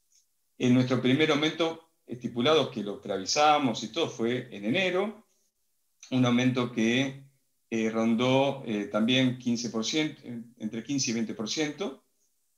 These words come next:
diecisiete, eh, fue claramente, en promedio,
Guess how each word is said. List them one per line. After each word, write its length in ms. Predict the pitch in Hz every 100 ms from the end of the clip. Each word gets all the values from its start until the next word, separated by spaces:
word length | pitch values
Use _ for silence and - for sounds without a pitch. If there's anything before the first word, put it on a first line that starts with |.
| _
diecisiete, 840 | - - 117 135 113 - 117 123 - _
eh, 80 | -
fue 380 | - 104 101 -
claramente, 720 | 107 113 156 160 190 220 - _ _ _ _ _
en 160 | 113 104
promedio, 640 | 127 165 170 185 208 -